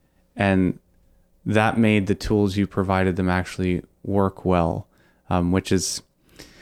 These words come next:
is what you want. Like, we have a lot of really cool financial instruments in Canada. It's a, it's a great country, uh, for, um, the investments available, the types of debt available, um,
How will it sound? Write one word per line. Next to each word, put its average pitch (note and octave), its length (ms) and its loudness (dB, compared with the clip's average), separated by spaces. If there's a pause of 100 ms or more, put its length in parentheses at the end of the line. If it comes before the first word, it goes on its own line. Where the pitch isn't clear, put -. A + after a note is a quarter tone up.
(560)
is G#2+ 180 2
what A#2 200 4
you A2+ 120 6
want. F#2+ 460 2
Like, G2 180 -2
we G2+ 100 2
have A2 100 4
a A2 40 4
lot G2+ 260 2
of G#2 520 -6
really G#2 220 4
cool G#2 280 2
financial G2 760 0
instruments A2+ 640 2
in G2+ 160 2
Canada. A#2 640 2
It's - 180 -4
a, G2 140 -2 (200)
it's - 200 -4
a G#2 60 0
great G#2 320 0
country, A2 760 0
uh, G2 220 0
for, G#2+ 580 0 (240)
um, F#2+ 300 0
the G2 120 2
investments G#2+ 840 0
available, A2 580 2
the F#2+ 420 0
types - 300 -4
of F#2+ 120 -4
debt A2+ 220 2
available, A2+ 680 2 (420)
um, F#2+ 320 2